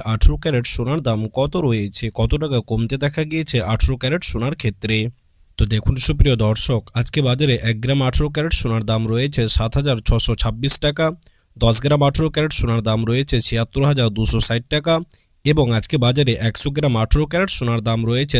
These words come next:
সাত লক্ষ বাষট্টি হাজার ছশো টাকা। তো দেখুন সুপ্রিয় দর্শক, গত কালকের তুলনায় আজ কিন্তু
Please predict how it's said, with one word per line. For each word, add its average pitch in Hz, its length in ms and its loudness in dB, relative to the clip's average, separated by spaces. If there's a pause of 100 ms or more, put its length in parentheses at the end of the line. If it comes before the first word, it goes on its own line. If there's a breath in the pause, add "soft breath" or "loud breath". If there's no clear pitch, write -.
সাত 123 300 2
লক্ষ 156 200 -6 (140)
বাষট্টি 123 440 0
হাজার 127 320 0
ছশো 139 320 6
টাকা। 113 320 -2 (500 loud breath)
তো - 120 -8
দেখুন 123 300 0
সুপ্রিয় 147 380 2
দর্শক, 117 460 -2
গত 120 180 -6 (120)
কালকের 120 380 -4
তুলনায় 143 420 -4
আজ 135 200 -2
কিন্তু 147 300 -6